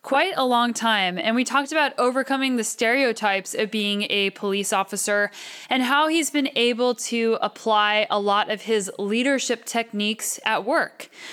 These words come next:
We also talk about Aaron's journey to finding his mission in life. We talk about, quote, "the pain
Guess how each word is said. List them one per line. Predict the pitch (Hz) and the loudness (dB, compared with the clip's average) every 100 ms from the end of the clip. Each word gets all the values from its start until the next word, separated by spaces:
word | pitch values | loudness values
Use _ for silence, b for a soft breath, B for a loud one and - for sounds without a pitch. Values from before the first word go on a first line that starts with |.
| B B | B B
We | 277 | 2
also | 277 302 359 | 2 2 -2
talk | 294 302 302 | 2 2 2
about | 294 254 226 - | 2 2 0 0
Aaron's | 254 277 247 196 | 2 2 0 -2
journey | 214 208 220 262 339 330 | 0 2 2 2 0 -4
to | - 254 | -4 -2
finding | 233 220 233 226 | 0 0 0 0
his | 220 | -2
mission | 202 196 247 233 | -2 -2 -2 0
in | |
life. | 220 185 202 233 - B B B B | 2 2 0 -2 -10 B B B B
We | - | -4
talk | 240 254 | 0 0
about, | 269 262 247 - | 2 2 2 0
quote, | - 277 247 220 - - | -4 2 2 2 -4 -6
"the | 233 | -8
pain | 254 - 269 285 302 311 | -4 0 4 4 4 2